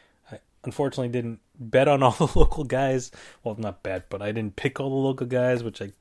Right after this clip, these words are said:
should have done a little more research on who the local guys were. Rob Font, though.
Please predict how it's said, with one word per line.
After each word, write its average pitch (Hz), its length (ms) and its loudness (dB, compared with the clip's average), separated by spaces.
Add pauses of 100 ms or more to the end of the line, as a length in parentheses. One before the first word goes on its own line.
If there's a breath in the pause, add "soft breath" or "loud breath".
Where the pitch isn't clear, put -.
(420 loud breath)
should 220 160 -2
have 175 60 -4
done 180 160 4
a 160 60 0
little 160 140 4
more 147 200 2
research 131 420 -2
on 110 160 -4
who 120 140 -4
the 110 80 -6
local 110 280 -4
guys 95 260 -6
were. 98 220 -6 (400 soft breath)
Rob 160 200 -2
Font, 170 260 0
though. 101 240 -8